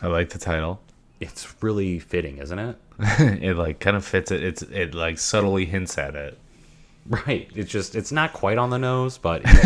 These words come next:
Speaker 2: you,
Speaker 1: <laughs>
Speaker 2: you, you get it.
Speaker 1: It's adjacent.
Speaker 2: And the, the way this game is going to work, Matt, is I'm, I have five, um, comments, five, like, um, uh, sentences, so to speak, that were either, it,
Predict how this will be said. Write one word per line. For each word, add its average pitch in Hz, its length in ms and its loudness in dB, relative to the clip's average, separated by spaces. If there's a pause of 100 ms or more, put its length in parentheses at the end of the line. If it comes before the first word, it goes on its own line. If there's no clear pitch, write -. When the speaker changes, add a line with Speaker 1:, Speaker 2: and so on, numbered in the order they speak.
(180)
Speaker 2:
you, - 80 6
Speaker 1:
<laughs> - 0 -
Speaker 2:
you, 110 100 2
you 117 240 2
get 82 280 -2
it. 58 200 -14 (120)
Speaker 1:
It's - 220 -4
adjacent. 92 840 -2 (880)
Speaker 2:
And 107 160 4
the, 104 400 6
the 104 720 0
way 117 220 2
this 123 200 -2
game 110 200 -2
is 95 100 -4
going 98 180 -2
to 92 80 -4
work, 98 420 2
Matt, 117 320 2
is 92 100 0
I'm, 98 160 2
I 95 160 0
have 92 180 0
five, 160 680 0 (800)
um, 82 580 0 (920)
comments, 101 480 2
five, 101 580 4
like, 90 220 -4
um, 78 840 -6 (300)
uh, 80 340 -10
sentences, 85 560 -4
so 80 160 -6
to 76 60 -6
speak, - 400 -10
that 85 160 -4
were 92 140 -2
either, 90 380 0
it, - 360 -4